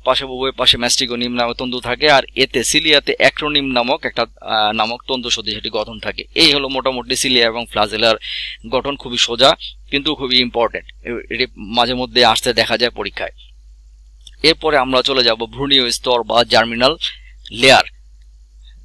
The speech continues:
জনজননকারী বহুকোষী প্রাণীর জাইগোট বিভাজিত হয়ে নিরেট মরুলা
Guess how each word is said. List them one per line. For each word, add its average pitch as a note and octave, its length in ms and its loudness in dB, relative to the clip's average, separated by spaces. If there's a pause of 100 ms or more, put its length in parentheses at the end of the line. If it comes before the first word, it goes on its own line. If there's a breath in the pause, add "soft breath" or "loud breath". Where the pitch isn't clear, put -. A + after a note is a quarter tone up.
জনজননকারী D3 580 2
বহুকোষী C#3+ 440 -2
প্রাণীর C3+ 340 -2
জাইগোট B2+ 340 4
বিভাজিত B2+ 420 -2
হয়ে B2 160 2
নিরেট B2 320 2
মরুলা C3+ 440 0